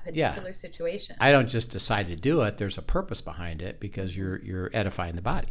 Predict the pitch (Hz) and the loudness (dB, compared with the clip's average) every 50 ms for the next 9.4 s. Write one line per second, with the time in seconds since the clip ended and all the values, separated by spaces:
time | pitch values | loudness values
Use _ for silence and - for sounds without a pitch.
0 | - - - - 92 - 101 90 107 120 120 - 110 - - - - 131 113 104 | -2 -2 -2 -4 -2 -2 -2 0 0 0 0 0 -2 -2 0 2 4 4 4 2
1 | - - - - - - - - - - - - - - - - - - - 110 | 0 -6 -14 -14 -14 -14 -14 -14 -14 -14 -14 -14 -14 -16 -16 -12 -4 0 2 4
2 | 107 104 101 98 95 - - 123 123 123 120 135 139 139 120 120 113 113 107 107 | 4 4 4 2 0 0 4 6 6 6 6 4 4 4 6 6 8 6 6 4
3 | - - 113 147 - - - - - - - - - - - - 92 92 104 123 | 2 0 0 0 -2 -2 -2 -4 -8 -10 -10 -14 -14 -10 -6 -4 -4 0 2 2
4 | 120 120 - 143 127 123 113 113 123 135 143 143 135 - 120 107 - - - - | 4 4 4 4 6 6 6 6 8 8 6 6 4 4 2 0 0 0 2 4
5 | 143 208 294 - - - 120 98 98 95 92 - - 113 101 101 101 98 - 127 | 4 6 4 4 4 4 4 4 4 2 0 0 0 2 2 2 2 0 0 0
6 | 113 98 95 98 98 - 101 95 - - 135 135 123 - - - - - - - | 0 0 0 0 0 -2 -2 2 4 4 4 4 0 -4 -6 -10 -10 -10 -10 -10
7 | - - - 131 120 107 104 107 127 170 226 233 - 202 208 - - - 147 156 | -8 -4 0 0 0 2 2 2 2 2 2 0 0 0 -2 -2 0 0 2 2
8 | 170 160 - - 101 92 95 95 101 113 147 175 170 143 110 92 85 85 85 90 | 2 0 -2 -2 -2 -2 -2 0 0 0 0 0 0 -2 -2 -2 -2 -2 -4 -6
9 | - - 101 98 95 95 85 - | -6 -4 -4 -4 -4 -4 -6 -8